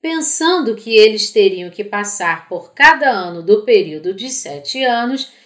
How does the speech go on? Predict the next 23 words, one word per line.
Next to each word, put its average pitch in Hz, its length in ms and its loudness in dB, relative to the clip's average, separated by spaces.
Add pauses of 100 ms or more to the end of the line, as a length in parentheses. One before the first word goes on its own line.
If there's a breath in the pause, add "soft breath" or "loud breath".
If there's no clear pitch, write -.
(180 soft breath)
eles 175 320 -6
preparavam 262 1000 2
a 160 80 -14
sua 320 400 0
fé 285 320 -4
com 302 260 -6
ansiedade, 254 840 0 (320 soft breath)
mas 330 240 -2
também 240 680 -2
com 277 220 -6
grande 196 380 -4
medo. 160 420 -10 (1200)
Atravessar 233 960 2
as 156 140 -8
sete 294 400 0
pragas 196 640 2 (260 soft breath)
devia 190 460 4
ser 196 320 -2
uma 180 240 -10
perspectiva 285 1200 -4
terrível 294 640 -2
para 330 340 2
eles 226 480 2